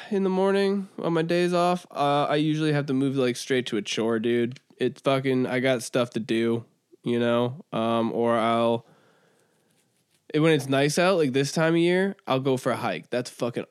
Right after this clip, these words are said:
awesome. That's my favorite part, um, for sure. Like, nice and, when it's nice and cool before the day gets started, really.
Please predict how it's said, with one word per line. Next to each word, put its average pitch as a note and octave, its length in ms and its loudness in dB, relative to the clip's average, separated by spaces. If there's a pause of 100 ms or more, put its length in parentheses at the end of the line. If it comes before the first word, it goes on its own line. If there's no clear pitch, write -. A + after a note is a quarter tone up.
awesome. G#2+ 320 -6
That's A2+ 120 -12
my A2+ 100 -10
favorite A2 400 -6
part, F2 360 -8
um, G#2+ 640 -8
for A#2 140 -6
sure. - 540 -8 (340)
Like, A2+ 240 -4
nice B2 300 -2
and, - 100 -8
when A#2+ 120 -2
it's A2+ 120 -6
nice B2+ 240 -2
and B2 120 -4
cool B2+ 380 0
before B2 300 -4
the A#2 120 0
day A#2 260 -2
gets A2+ 240 -6
started, A#2+ 480 -4
really. A#2 480 -2